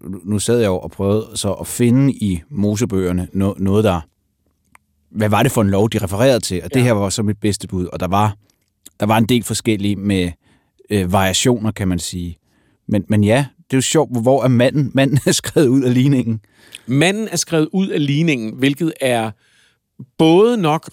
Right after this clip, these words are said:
Speaker 2: ret historisk, kulturelt betydningsfuldt. Altså, det er simpelthen, mænd havde valuta. En kvinde, som ikke er ren mere, er groft sagt værdiløs i det her samfund. Og, og det er jo, det er jo utrolig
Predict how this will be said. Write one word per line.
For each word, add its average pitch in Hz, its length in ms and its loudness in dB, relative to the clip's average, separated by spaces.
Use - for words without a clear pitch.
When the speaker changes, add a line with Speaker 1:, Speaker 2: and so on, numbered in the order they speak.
Speaker 2:
ret 139 240 -2
historisk, 147 560 -4
kulturelt - 600 -6
betydningsfuldt. 196 760 -2
Altså, 131 200 -4
det 147 240 2
er 131 40 2
simpelthen, 127 600 -4
mænd 170 440 2
havde 143 300 2
valuta. 139 520 0
En 156 120 0
kvinde, 190 560 2
som 160 220 -2
ikke 175 280 2
er 117 220 -4
ren 185 300 0
mere, 135 240 0
er 135 300 0
groft 151 320 0
sagt 131 420 -4
værdiløs 170 880 0
i 139 60 -4
det 123 180 0
her 117 140 -2
samfund. - 420 -6
Og, 143 140 0
og - 120 -2
det 220 60 4
er 226 40 4
jo, 220 160 2
det 196 160 0
er 208 40 2
jo 190 180 2
utrolig 151 680 -2